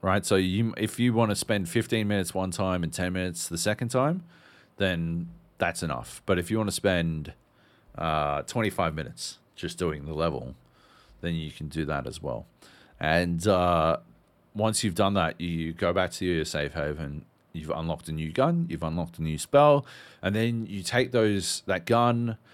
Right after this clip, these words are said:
and that spell into the level, and you level those up as well. And you, you level those up by using them. You get fucking twenty-five kills with the, the gun, and you get,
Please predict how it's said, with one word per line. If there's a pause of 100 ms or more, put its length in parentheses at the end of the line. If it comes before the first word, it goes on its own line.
(140)
and
that
spell
into
the
level, (920)
and
you
level
those
up
as
well.
And
you,
you
level
those
up
by
using
them.
You
get (120)
fucking
twenty-five
kills
with
the, (460)
the
gun,
and
you
get,